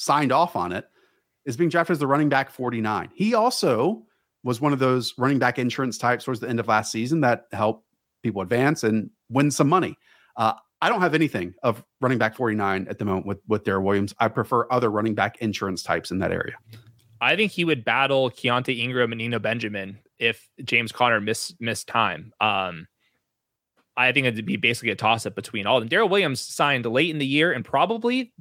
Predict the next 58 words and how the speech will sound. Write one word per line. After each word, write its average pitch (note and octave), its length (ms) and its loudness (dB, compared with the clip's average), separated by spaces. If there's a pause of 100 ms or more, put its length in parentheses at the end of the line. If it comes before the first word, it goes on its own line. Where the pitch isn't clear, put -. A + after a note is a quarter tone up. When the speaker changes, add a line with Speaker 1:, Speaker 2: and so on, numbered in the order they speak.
Speaker 2:
since, F3 340 -2 (320)
like, B2+ 80 -2
here, F#3+ 140 2
here's G3 240 -2
a E3 60 2
hint. - 340 -6 (240)
If C3 180 0
I'm E3 280 2
spending E3 420 -2
an A#2+ 100 0
hour C3 480 2 (240)
trying C#3 320 0
to C#3+ 60 -4
find C3+ 260 2
Darrell A#2 360 2
Williams B2+ 420 -2
contract A2+ 500 -2
numbers D3+ 420 -2
and B2+ 140 -4
they're B2 120 2
not B2 180 2
on C3 140 2
the B2+ 120 0
internet, C3+ 380 0 (200)
do C3+ 80 0
you C3+ 40 2
think E3 80 0
that's F3 160 0
because D#3+ 240 0
he D3+ 60 0
got C3+ 180 2
highly D3 340 2
paid A#3 240 0
or G3+ 60 2
not C#3 240 0
highly A2+ 280 -2
paid? G2+ 300 -10 (140)
You B2 100 -2
know, B2 180 2
like, C#3+ 180 2
I D3+ 120 2
don't C4+ 200 0
thi-, F#3+ 200 -6
I F3 60 2
don't D4+ 160 0
think F#3+ 140 -2
it's E3 80 -2
a D3+ 40 2
lock C#3+ 240 2
that B2 120 -4
Darrell D3 200 2
Williams C#3 220 -2
even B2 200 -4
makes B2+ 260 -4
the A#2 100 -4
roster. A#2 360 -4
Last C3 360 -2
year, E3+ 200 -2